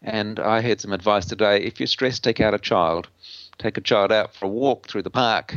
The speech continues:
and then see life through the eyes of the child that you were. And then children aren't stressed generally. They take, uh,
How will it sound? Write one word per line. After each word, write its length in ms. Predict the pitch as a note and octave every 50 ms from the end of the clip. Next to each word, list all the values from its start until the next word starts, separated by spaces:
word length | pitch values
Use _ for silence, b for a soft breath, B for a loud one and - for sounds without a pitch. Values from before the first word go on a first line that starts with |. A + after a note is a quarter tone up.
| - - - -
and 360 | - G2+ G2 G2 F#2+ F#2+ F#2+
then 220 | G2 F#2+ F#2+ F#2
see 420 | F2+ - - A2+ G#2+ G#2 G2 F#2 - -
life 280 | G#2+ G2+ G2+ F#2+ F#2 -
through 340 | - - G#2 F#2+ F#2+ F#2 F2+
the 280 | - G2 F#2+ F#2 G2
eyes 400 | - G2+ G2 F#2+ G2 F#2+ F2+ -
of 220 | - - F#2+ F2 -
the 80 | F#2+
child 320 | F2+ - - G#2 F#2+ F2+ F2
that 120 | - -
you 140 | F#2 F#2+ F#2
were. 480 | F2+ G2+ A2+ G#2+ G#2+ G#2 G2 G2 F2+ E2+ B B B B B B
And 180 | - G2 G2
then 280 | F#2+ G2 G2 G2 F#2 - - - - - -
children 340 | - - E3 C#3 C#3 F#2+ E2+
aren't 240 | D#2+ D#2 D#2+ D#2+
stressed 340 | - - - G#2 F2+ - -
generally. 380 | - G#2+ G#2 G#2+ A2 B2 B2 B2+ _ B B B B B B B _ _ -
They 280 | G2+ F#2+ G2 F#2+ F#2+
take, 360 | F#2 - - G#2+ G2 G2+ G2 - _ _ _ _ _ _ _ _ _ _ _ _ _ _ _ _ - - - _ - -
uh, 260 | - F#2+ F#2 F2 F2